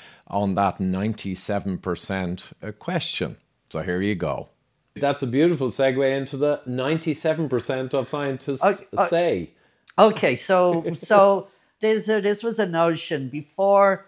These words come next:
Speaker 2: So this is a long history of this particular thing. We did a, uh, a report, um, in twenty eighteen,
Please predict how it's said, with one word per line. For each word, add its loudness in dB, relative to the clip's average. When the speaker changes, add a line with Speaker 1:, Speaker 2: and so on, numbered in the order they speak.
Speaker 2:
So -2
this -2
is -2
a 2
long 2
history -6
of -4
this -6
particular -4
thing. -8
We 2
did 4
a, 4
uh, 6
a 2
report, 2
um, 2
in -8
twenty -2
eighteen, -6